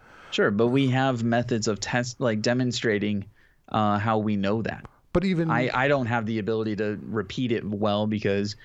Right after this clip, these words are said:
Speaker 1: it's not my profession.
Speaker 2: Yeah. So
Speaker 1: Yeah.
Speaker 2: that'd be the one thing I'd have to say on that. Is, like, where I just, I would just say be careful where, whether it's the bias or it's, like, when you're holding two different worldviews to two different standards, you're not gonna,
Speaker 1: Right.
Speaker 2: you're not holding,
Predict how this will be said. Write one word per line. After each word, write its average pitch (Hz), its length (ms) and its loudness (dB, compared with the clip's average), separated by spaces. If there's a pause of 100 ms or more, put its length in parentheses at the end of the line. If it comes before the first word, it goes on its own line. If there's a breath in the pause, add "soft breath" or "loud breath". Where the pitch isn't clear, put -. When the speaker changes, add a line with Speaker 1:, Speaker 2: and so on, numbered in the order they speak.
(400 loud breath)
Speaker 1:
it's - 220 -2
not 107 200 2
my 104 140 0
profession. 95 640 -4 (200)
Speaker 2:
Yeah. 120 260 0 (680 soft breath)
So 151 240 4
Speaker 1:
Yeah. 156 60 2
Speaker 2:
that'd 190 220 10
be 160 80 6
the 143 100 6
one 135 180 0
thing 120 160 0
I'd 120 80 2
have 110 180 2
to 120 80 -2
say 117 240 0
on 110 120 -2
that. 113 80 2
Is, 117 100 -2
like, 123 160 -2
where 135 260 4 (400)
I 156 140 6
just, 151 280 0
I 175 140 12
would 165 100 10
just 151 200 2
say 160 120 6
be 143 140 2
careful 170 380 6
where, 143 400 8 (520 loud breath)
whether 143 220 4
it's 139 120 2
the 151 100 2
bias 143 500 6
or 139 60 8
it's, 123 100 2
like, 131 160 2 (460)
when 156 140 2
you're 147 100 6
holding 165 300 8
two 175 160 2
different 147 320 4
worldviews 139 540 6
to 135 60 2
two 156 160 2
different 135 280 4
standards, 131 480 2
you're 135 100 2
not 135 220 2
gonna, 131 160 0
Speaker 1:
Right. 95 200 0 (280 loud breath)
Speaker 2:
you're 208 100 2
not 185 160 8
holding, 139 560 0